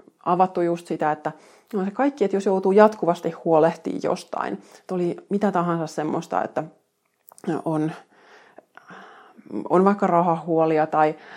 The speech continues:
ää, asuu paikassa tai on ty-, töissä paikassa, jossa ei viihdy tai on ihmissuhteessa, jossa ei oikeasti voi hyvin, että, että koko ajan kun se sun, ää, jotenkin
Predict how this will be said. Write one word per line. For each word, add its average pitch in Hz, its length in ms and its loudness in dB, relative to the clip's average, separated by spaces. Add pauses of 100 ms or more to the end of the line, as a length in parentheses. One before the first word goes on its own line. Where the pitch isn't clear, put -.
(200)
ää, 165 500 -8 (200)
asuu 208 300 4
paikassa 170 480 2
tai 165 240 2
on 175 80 -2
ty-, 196 140 0
töissä 202 320 0
paikassa, 165 460 2
jossa 156 260 -4
ei 151 160 -4
viihdy 165 360 0
tai 151 260 -4
on 151 220 -6
ihmissuhteessa, 175 760 -6
jossa 160 340 -6
ei 156 120 -6
oikeasti 170 520 -4 (300)
voi 170 280 2
hyvin, 165 280 0
että, - 240 -6 (540)
että 165 240 -10
koko 185 300 -2
ajan 156 220 -2
kun 160 160 -6
se - 180 -4 (220)
sun, 170 340 -6 (1200)
ää, 175 600 -6 (220)
jotenkin 170 480 4